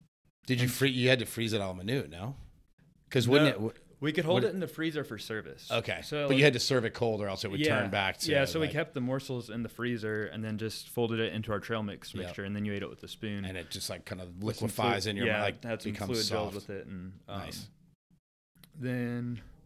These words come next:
Speaker 2: the other one was, um, a cheese course, also on the tasting menu at Bardo, and it was fermented yeast and honey ice cream with,
Speaker 1: Mm.
Speaker 2: uh, Humboldt Fog cheese frozen and grated
Speaker 1: Yeah.
Speaker 2: over the top.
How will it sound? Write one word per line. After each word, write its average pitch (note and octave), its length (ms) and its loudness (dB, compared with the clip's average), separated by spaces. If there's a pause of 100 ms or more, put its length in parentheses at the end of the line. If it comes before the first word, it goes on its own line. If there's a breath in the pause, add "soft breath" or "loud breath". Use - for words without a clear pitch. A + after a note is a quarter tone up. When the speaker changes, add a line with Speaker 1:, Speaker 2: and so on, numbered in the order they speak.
(120)
Speaker 2:
the A#2+ 140 2
other D#3+ 160 2
one C3 180 2
was, A2 640 -2
um, G2 380 -12 (120)
a - 60 -16
cheese C3+ 280 -2
course, - 680 -8 (1200 soft breath)
also C3 260 -2
on A#2 60 0
the A2+ 60 -2
tasting A2 360 -6
menu G#2 400 -6
at G2 120 -12
Bardo, G2 520 -6 (540 soft breath)
and A#2+ 80 -4
it F#2+ 100 -8
was G#2 600 -6
fermented B2+ 600 0
yeast A#2 520 -6
and G2 160 -8
honey A2+ 280 -6
ice G#2+ 240 -10
cream E3+ 400 -10 (200)
with, G#2+ 280 -8
Speaker 1:
Mm. E2 120 -10 (440)
Speaker 2:
uh, G2+ 260 -10
Humboldt A2+ 360 -6
Fog A2 340 -8
cheese C3 600 -8
frozen A2+ 420 -2
and G#2+ 140 -4
grated A2 220 -2
Speaker 1:
Yeah. A2 60 -2
Speaker 2:
over G#2 100 -6
the G2+ 80 -6
top. A2+ 400 -4